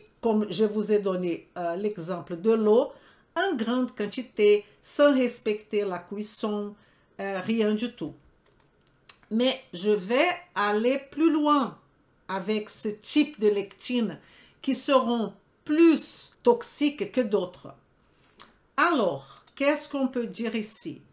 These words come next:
Une structure fibreuse dans les parois des cellules végétales. Qu'est-ce que je veux dire ? Je veux dire que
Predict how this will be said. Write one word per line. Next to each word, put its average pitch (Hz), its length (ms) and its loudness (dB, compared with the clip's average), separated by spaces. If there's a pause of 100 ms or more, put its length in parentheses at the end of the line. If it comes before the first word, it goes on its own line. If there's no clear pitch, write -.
(1160)
Une 269 80 -2
structure 359 680 -2
fibreuse 247 800 0
dans 240 140 -2
les 240 140 2
parois 240 680 0
des 226 140 -6
cellules 214 480 -2
végétales. 220 640 -6 (100)
Qu'est-ce 262 240 0
que 269 100 -6
je 240 100 -2
veux 240 220 -2
dire ? 175 340 -8
Je 190 140 -4
veux 208 240 2
dire 254 360 -6
que 180 260 -4